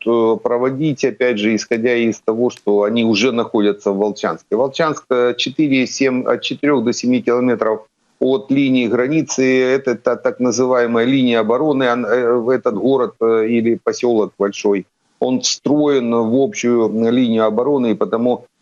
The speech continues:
э, они будут пытаться, россияне, естественно, там, э, продвигаться, используя городские постройки, то есть, э,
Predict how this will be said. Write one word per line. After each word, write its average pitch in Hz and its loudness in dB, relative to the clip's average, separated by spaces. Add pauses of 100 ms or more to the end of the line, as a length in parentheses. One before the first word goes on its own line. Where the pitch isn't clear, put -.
(120)
э, 117 2
они 131 -4
будут 151 0
пытаться, 123 -2
россияне, 107 0 (220)
естественно, 107 -2
там, 101 -4 (120)
э, 104 2
продвигаться, 139 -2 (260)
используя 131 0
городские 127 -2
постройки, 117 -2
то 113 -4
есть, 110 -2
э, 110 2